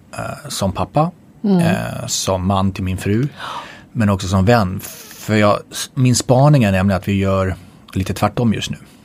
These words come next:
Speaker 1: Och det är därför jag själv försöker jobba med det här. Det vill säga att vi borde vara närvarande, men vi är mer och mer synliga. Det är skillnad på att vara synlig och närvarande.
Speaker 2: Absolut.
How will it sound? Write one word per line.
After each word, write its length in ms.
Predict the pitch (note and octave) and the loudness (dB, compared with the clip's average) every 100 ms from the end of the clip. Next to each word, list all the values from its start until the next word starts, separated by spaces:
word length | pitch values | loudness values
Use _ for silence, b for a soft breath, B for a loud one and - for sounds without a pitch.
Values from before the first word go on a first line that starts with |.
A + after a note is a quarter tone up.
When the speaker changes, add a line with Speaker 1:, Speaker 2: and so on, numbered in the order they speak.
| - | -8
Speaker 1:
Och 120 | G#2 | -2
det 60 | G2 | 0
är 40 | |
därför 220 | G2+ G2 F#2 | 2 2 0
jag 80 | |
själv 220 | - G#2+ F#2 | 0 0 0
försöker 280 | F2+ F#2 | -4 -2
jobba 260 | F2+ G2 A#2 | 0 2 0
med 120 | F#2 | 0
det 40 | F2+ | -2
här. 260 | - G#2+ - | -6 -8 -6
Det 140 | G2+ | -4
vill 100 | F#2+ | -2
säga 100 | F#2 | -2
att 80 | F#2 | -2
vi 60 | F#2+ | 0
borde 300 | G2 G#2+ A2+ | 2 2 2
vara 100 | F#2 | 2
närvarande, 640 | F2+ F#2 F#2+ G2 F#2 F2+ | 2 0 0 0 -2 -4
men 280 | F#2 F#2+ F#2 | -4 -4 -2
vi 140 | G2+ | 0
är 40 | G2 | 2
mer 160 | G2 | 0
och 60 | F#2 | 0
mer 120 | F#2 | -2
synliga. 460 | - G#2 G2+ - - - - - - B B B | -4 -6 -8 -10 -12 -20 -20 -20 -20 B B B
Det 100 | - | -10
är 20 | |
skillnad 280 | - G2 F#2+ | -4 -2 0
på 60 | G#2 | 0
att 40 | |
vara 80 | G#2+ | -2
synlig 400 | F#2+ F#2+ F#2+ F#2 | -2 -2 0 0
och 60 | F2+ | -2
närvarande. 480 | G2+ G#2+ - - F#3 D3+ | -4 -6 -6 0 0 0
Speaker 2:
Absolut. 520 | - - B3+ F#3+ C#3+ | -8 -6 -2 -2 -2